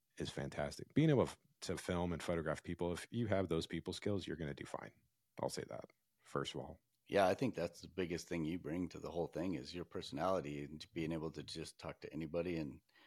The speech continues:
Speaker 2: is huge.
Speaker 1: Yeah,
Speaker 2: That's
Speaker 1: if you
Speaker 2: what
Speaker 1: can,
Speaker 2: gets
Speaker 1: yeah.
Speaker 2: you time. I mean, technically you got all this stuff, right? But it's more
Speaker 1: Right.
Speaker 2: just how you interact with people, and you
Speaker 1: Right.
Speaker 2: treat every per-, every person no differently. Everybody's, you know,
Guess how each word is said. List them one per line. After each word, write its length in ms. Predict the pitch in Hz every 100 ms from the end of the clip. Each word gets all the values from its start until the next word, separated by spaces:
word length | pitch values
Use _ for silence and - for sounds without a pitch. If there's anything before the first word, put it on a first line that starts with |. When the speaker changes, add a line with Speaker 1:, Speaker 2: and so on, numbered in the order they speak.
| - _ - _ _ _ _ _ _ _
Speaker 2:
is 180 | 82 67
huge. 420 | - 92 - - _ _ _ -
Speaker 1:
Yeah, 120 | 98
Speaker 2:
That's 160 | 92
Speaker 1:
if 60 | -
you 60 | 90
Speaker 2:
what 80 |
Speaker 1:
can, 20 | 90
Speaker 2:
gets 120 | 87
Speaker 1:
yeah. 100 | 95
Speaker 2:
you 160 | 87
time. 260 | - 98 71
I 40 | 87
mean, 220 | 85 78
technically 440 | 147 151 131 123 107
you 100 | 98
got 160 | 98
all 120 | 90
this 120 | 82 -
stuff, 300 | 92 69 -
right? 240 | 71 76 - -
But 100 | 82
it's 180 | 76 -
more 280 | 92 95 82
Speaker 1:
Right. 80 |
Speaker 2:
just 180 | 76 82
how 100 | 85
you 140 | 80 78
interact 380 | 78 76 76
with 120 | - -
people, 340 | 101 78 73
and 180 | 73 73 _ - _ -
you 100 | 87
Speaker 1:
Right. 40 | -
Speaker 2:
treat 260 | 101 95
every 240 | 98 92 90
per-, 220 | 92 87 -
every 240 | 80 90
person 600 | 87 101 98 101 90 82 -
no 220 | 87 101
differently. 500 | 104 117 123 120 113
Everybody's, 640 | 90 92 95 95 95 - - _ _ _ _ _ _ _ _ _ _ _ _ 95 _
you 100 | 82
know, 200 | 78 78